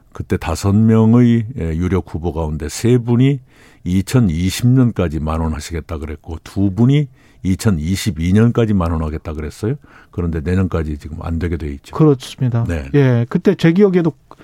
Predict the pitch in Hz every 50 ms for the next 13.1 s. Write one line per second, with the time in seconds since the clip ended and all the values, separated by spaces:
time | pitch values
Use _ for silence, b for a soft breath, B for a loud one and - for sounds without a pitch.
0 | B B 160 156 151 - 262 269 247 233 208 196 190 180 156 - - 147 135 -
1 | - 151 139 123 117 113 117 123 104 90 170 147 143 143 147 156 - - - 160
2 | 147 135 135 127 127 123 131 - 143 135 135 139 143 160 165 160 120 117 147 180
3 | B B B B B B B B B B 135 127 123 117 113 117 B B B B
4 | B B B - 156 185 220 233 220 214 - - - 185 214 269 269 269 240 254
5 | 247 220 190 190 190 185 170 151 B B B B B B B B B B B -
6 | - 170 160 156 - - 277 294 269 208 190 180 208 196 185 190 160 - - _
7 | - 175 165 170 160 160 156 - 151 135 143 151 175 170 160 - 170 151 127 -
8 | - 131 - _ - 208 202 196 180 160 - 143 135 147 151 151 143 156 151 143
9 | 139 131 123 120 - 73 82 82 78 76 - 139 147 151 160 156 151 147 151 143
10 | - 95 98 - - 170 190 202 190 175 143 - - 151 139 135 120 127 120 123
11 | - - 185 165 147 123 127 117 156 214 233 _ _ - 139 135 127 123 123 123
12 | B B B B B B - 214 214 233 - - 180 214 247 269 269 - 277 262
13 | 247 220